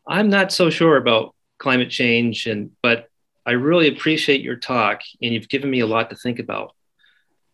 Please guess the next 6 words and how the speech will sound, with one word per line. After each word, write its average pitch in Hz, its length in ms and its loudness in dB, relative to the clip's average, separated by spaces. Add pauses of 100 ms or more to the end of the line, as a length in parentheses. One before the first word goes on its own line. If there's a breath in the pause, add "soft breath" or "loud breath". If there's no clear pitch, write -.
(160)
And, 113 520 2 (280)
uh, 107 260 0 (120)
that's 131 240 0
happened 123 540 -2
on, 110 500 -4
um, 104 320 -10